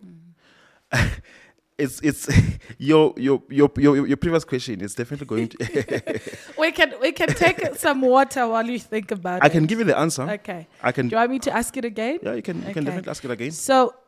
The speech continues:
Speaker 1: if you were to have a conversation with one historical figure, who would you choose and why?
Speaker 2: I'm gonna go for, I'm gonna go for Solomon Mahlangu. And most people will be surprised.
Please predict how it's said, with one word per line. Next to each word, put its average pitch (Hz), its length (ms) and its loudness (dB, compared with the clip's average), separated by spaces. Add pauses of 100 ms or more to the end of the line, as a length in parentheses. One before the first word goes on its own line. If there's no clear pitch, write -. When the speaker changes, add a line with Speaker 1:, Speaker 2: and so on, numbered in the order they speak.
(100)
Speaker 1:
if 254 260 -4
you 277 180 0
were 330 140 0
to 262 160 -12
have 240 400 -6
a 185 80 -12
conversation 208 880 -10
with 185 160 -16
one 190 280 -10
historical 190 880 -12
figure, - 640 -16
who 254 160 -6
would 208 160 -6
you 185 180 -12
choose 180 680 -12
and 156 180 -12
why? - 180 -14 (2250)
Speaker 2:
I'm 117 120 -6
gonna 117 160 -2
go 127 160 0
for, 107 560 -2 (960)
I'm 110 120 -8
gonna 101 140 -6
go 101 80 -8
for 113 140 -10
Solomon 104 280 -8
Mahlangu. 95 460 -12 (1600)
And 107 160 -6
most 110 180 -6
people 104 200 -8
will 95 60 -8
be 92 80 -12
surprised. 85 520 -16